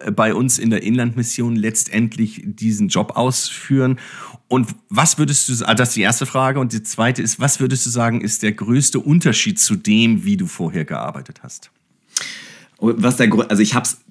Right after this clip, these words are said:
Speaker 2: gar nicht geplant. Also es ist irgendwie zu mir gekommen. Es war wirklich, sag ich mal, der Ruf. Ähm, ich hab irgendwie gemerkt, ich war, ich war Betriebswirt und hab gemerkt, irgendwie Gott möchte, dass ich was anderes tue. Das, das, da hat er ganz krass in mein Leben gesprochen, auch in das Leben von meiner Frau.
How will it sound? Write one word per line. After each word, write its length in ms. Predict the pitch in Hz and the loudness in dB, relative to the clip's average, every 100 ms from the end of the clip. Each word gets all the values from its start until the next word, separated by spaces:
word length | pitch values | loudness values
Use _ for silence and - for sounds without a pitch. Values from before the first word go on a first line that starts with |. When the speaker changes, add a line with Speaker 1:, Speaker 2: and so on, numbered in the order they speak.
| - | -4
Speaker 2:
gar 200 | 85 104 | 2 4
nicht 220 | 143 139 | 4 2
geplant. 760 | 123 - 90 78 78 131 196 - | -2 -2 -2 0 2 2 0 -2
Also 140 | 101 | 2
es 80 | 107 | 2
ist 160 | 123 - | 2 2
irgendwie 320 | 104 120 120 | 2 4 4
zu 160 | - 185 | 4 4
mir 140 | 117 | 4
gekommen. 500 | 85 80 82 120 185 | 2 0 2 4 2
Es 140 | - 107 | -2 0
war 120 | 113 | 0
wirklich, 320 | 110 - - - | -2 -6 -12 -12
sag 240 | 80 87 | -8 -4
ich 80 | 90 | -4
mal, 360 | 95 90 87 - - | -2 0 0 -4 -10
der 220 | - 104 | 0 2
Ruf. 420 | 90 110 208 - _ _ - | 4 2 2 -2 _ _ -2
Ähm, 460 | 98 98 101 95 - | 0 4 4 2 -4
ich 140 | - 113 | -6 -2
hab 80 | 107 | 4
irgendwie 200 | 107 98 | 4 6
gemerkt, 300 | 92 101 104 | 4 2 2
ich 80 | |
war, 240 | 98 95 - | 0 0 0
ich 160 | 82 | -4
war 120 | 90 82 | -2 -2
Betriebswirt 680 | - - 165 - 135 139 - - - - | -2 -4 -6 -2 0 0 -6 -20 -10 -2
und 40 | |
hab 100 | 101 | 0
gemerkt, 300 | 98 95 104 | 4 2 2
irgendwie 220 | - 87 | 0 -2
Gott 220 | 87 95 98 | -2 -2 0
möchte, 360 | 95 - 92 | -2 0 -2
dass 200 | 87 82 | 0 -4
ich 100 | 85 | -8
was 140 | 87 80 | -8 -4
anderes 380 | 87 110 120 | 0 0 -2
tue. 160 | - 127 | -4 0
Das, 400 | 95 - - - | 0 -2 -8 -10
das, 240 | - - - | -8 -8 -6
da 140 | 65 | -2
hat 80 | 80 | 0
er 80 | 90 | 2
ganz 320 | 98 107 - | 4 2 0
krass 260 | 101 104 | -2 -2
in 140 | - 95 | 0 0
mein 140 | 90 | 2
Leben 200 | 92 98 | 4 2
gesprochen, 400 | 87 - 139 127 | 0 -4 -2 0
auch 140 | 87 92 | 2 2
in 80 | |
das 100 | 92 | 0
Leben 200 | 98 98 | 2 0
von 140 | 87 87 | 0 -2
meiner 240 | 87 85 | 0 -2
Frau. 460 | 82 - 98 127 | -4 -2 2 2